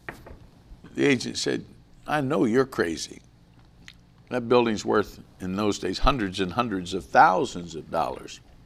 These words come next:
He said, "You're the agent?" Feaster said, "Yeah." He said, "Call the owner." Well, the owner was North Carolina Mutual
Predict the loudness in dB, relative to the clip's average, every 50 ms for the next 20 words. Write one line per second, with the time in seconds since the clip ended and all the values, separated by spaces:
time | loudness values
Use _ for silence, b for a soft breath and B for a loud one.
0 | -20 -20 -20 -20 -20 _ -20 -20 -20 -20 -20 -20 -20 -20 -20 B B B B B
1 | B B B B B B B B B 4 6 6 10 10 10 10 12 10 10 12
2 | 12 10 10 10 10 8 6 4 -2 -4 -4 -10 -20 -20 -20 -20 -20 -20 _ -20
3 | -20 -20 _ _ -20 -20 -20 -20 -20 -20 -20 -20 -18 0 2 2 2 2 -2 -4
4 | -4 -4 -2 -2 -2 0 0 0 0 -2 -6 -10 -14 -20 b b b b -4 -4
5 | -2 2 4 4 4 2 -2 -14 -20 -20 0 6 8 10 10 10 10 10 8 10
6 | 8 4 2 0 -4 -10 -14 -20 -20 -20 -20 -20 _ -20 -20 b b b b b
7 | b b b b b b b b b b 4 4 6 8 8 8 8 8 6 6
8 | 6 6 4 2 4 4 4 4 4 2 2 4 4 4 4 2 0 2 4 4
9 | 6 4 4 2 2 2 2 2 0 2 2 2 2 2 0 -2 -2 -2 -2 -4
10 | -8